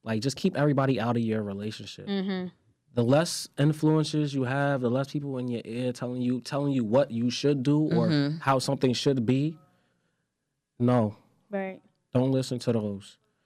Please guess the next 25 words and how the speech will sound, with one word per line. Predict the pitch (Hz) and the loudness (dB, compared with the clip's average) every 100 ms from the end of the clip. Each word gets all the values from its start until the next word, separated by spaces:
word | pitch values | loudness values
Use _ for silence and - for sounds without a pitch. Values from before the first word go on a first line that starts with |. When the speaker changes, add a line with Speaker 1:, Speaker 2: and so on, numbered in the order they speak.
| _ - | _ -2
Speaker 1:
But | 117 113 | 0 2
if | 123 | 2
it | 117 | 2
gets | 135 127 | 2 0
too | - 143 | 0 2
much | 127 151 160 - | 4 4 2 -4
and | - 117 120 | -6 -2 2
you | 120 | 4
need, | 123 135 139 131 | 4 4 4 2
like, | 120 120 117 | -2 -2 -4
a | - | -4
counseling | 131 135 131 147 | 0 0 2 2
or | 123 | 4
you | 117 | 4
need | 113 127 135 | 4 4 4
an | 135 | 2
extra | 131 120 - 123 | 0 -4 -6 -4
ear, | 127 139 156 165 _ _ _ | -2 0 0 -4 _ _ _
yo, | 139 156 127 - - _ - | 2 4 2 -2 -10 _ -2
go | 139 160 | 2 2
ask | 170 - | 0 0
for | 156 | 0
help. | 151 180 - _ _ - | 0 -2 -6 _ _ -2
Speaker 3:
Yeah. | 156 143 143 147 - _ _ _ _ _ - | 0 2 0 -2 -8 _ _ _ _ _ 0
Speaker 1:
Ask | 160 151 - | 0 0 -12